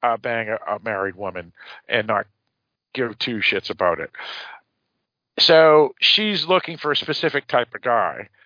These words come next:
And if this was a weaker film,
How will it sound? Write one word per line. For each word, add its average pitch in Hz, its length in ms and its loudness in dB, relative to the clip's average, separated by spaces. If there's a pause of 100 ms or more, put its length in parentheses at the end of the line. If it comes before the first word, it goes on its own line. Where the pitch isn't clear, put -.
(580)
And 139 760 0 (720)
if 165 340 2 (400)
this 160 200 -4
was 147 120 -8
a 139 60 -6
weaker 143 360 -4
film, 127 600 2